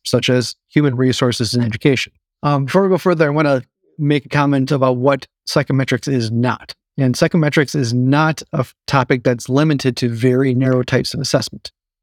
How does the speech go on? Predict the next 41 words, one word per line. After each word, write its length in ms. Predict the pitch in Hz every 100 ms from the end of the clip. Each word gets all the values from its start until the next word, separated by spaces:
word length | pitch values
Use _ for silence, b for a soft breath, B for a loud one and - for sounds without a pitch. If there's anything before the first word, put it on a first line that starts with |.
| _
I've 160 | 147 123
encountered 480 | 127 147 143 147 135
a 40 |
number 300 | 139 143 143
of 80 | 127
times 460 | - 143 143 135 -
in 240 | 139 135
my 240 | 127 120 -
career 340 | - 160 170 139
where 140 | 127
people 320 | 147 135 139
use 260 | 131 131 -
the 100 | 123
word 220 | 127 123
psychometrics 640 | - 120 143 196 151 131
interchangeably 800 | 143 131 - 196 190 127 127 131 - _ _
with 180 | - 139
concepts 640 | - 156 147 147 135 -
like 200 | 135 127 -
I 140 | 147
Q 200 | - 147
testing 540 | 131 139 127 - 131 -
or 220 | 135 117
personality 600 | - 139 127 127 123 120
assessment. 540 | 107 123 - - - - _ _
Both 120 | 156
of 80 | 202
those 160 | 190 139
are 60 |
part 340 | 123 - 143 170
of 60 |
psychometrics, 800 | 160 170 180 185 - 226 - - - -
but 160 | 139 143
it's 180 | 131
a 60 | 147
really, 500 | 131 131 143 143 139
really 300 | 131 131 120
tiny 340 | - 156 151
part 240 | 120 120 110
of 60 |
psychometrics. 720 | - 113 - 110 - - -